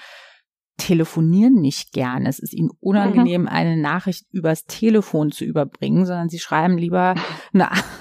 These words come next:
Speaker 2: Die lange
Speaker 1: zehnseitige
Speaker 2: E-Mail.
Speaker 1: E-Mail.
Speaker 2: Ja.
Speaker 1: Ähm, das, das, das, das mag dann vielleicht manchmal nervig sein, aber es ist deren Komfortzone.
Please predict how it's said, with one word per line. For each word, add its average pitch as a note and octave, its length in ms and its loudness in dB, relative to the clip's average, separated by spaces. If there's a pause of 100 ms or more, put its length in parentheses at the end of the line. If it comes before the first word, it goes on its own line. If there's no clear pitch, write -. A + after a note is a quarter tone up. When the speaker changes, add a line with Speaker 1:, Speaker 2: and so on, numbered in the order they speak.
(480)
Speaker 2:
Die G3+ 100 4
lange G3 240 6
Speaker 1:
zehnseitige G3 500 2
Speaker 2:
E-Mail. - 20 -6
Speaker 1:
E-Mail. G#3 480 2 (500)
Speaker 2:
Ja. E3+ 80 -2
Speaker 1:
Ähm, F#3+ 840 2
das, G3 220 -2 (160)
das, F#3 220 0
das, F#3+ 260 -4
das G3 200 0
mag F#3+ 460 0
dann F#3+ 200 2
vielleicht F#3 280 0
manchmal F#3 280 2
nervig F3+ 340 0
sein, F#3 220 0
aber E3+ 160 0
es F3+ 100 -4
ist - 280 -6 (520)
deren G3 360 4
Komfortzone. - 1000 -2